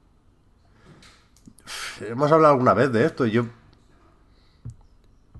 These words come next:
yo lo que recomiendo, y que es un lujo que aquí no nos podemos permitir,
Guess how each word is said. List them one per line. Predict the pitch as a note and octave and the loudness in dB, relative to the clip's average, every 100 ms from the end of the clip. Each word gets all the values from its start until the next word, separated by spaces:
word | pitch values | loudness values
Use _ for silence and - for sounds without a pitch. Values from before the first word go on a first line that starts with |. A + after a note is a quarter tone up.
| - - | -20 -18
yo | G#2+ A#2+ | -6 -2
lo | C#3+ C#3 | 0 0
que | C#3+ | -2
recomiendo, | B2+ B2+ A#2 A2 B2+ D3 E3 F#3 _ _ _ - - | -4 -4 -2 0 0 -2 -6 -8 _ _ _ -20 -14
y | G#2 | -8
que | |
es | G#2+ | -6
un | B2 A2+ | -2 0
lujo | B2 B2 A#2 G#2+ | 0 0 -2 -2
que | |
aquí | G#2 G#2+ | -4 -4
no | A2+ A2 | -4 -2
nos | A2+ | -4
podemos | A2+ A2 A2 | -2 -2 -2
permitir, | A2 G#2+ G2+ A#2 C#3 | -6 -8 -4 -4 -6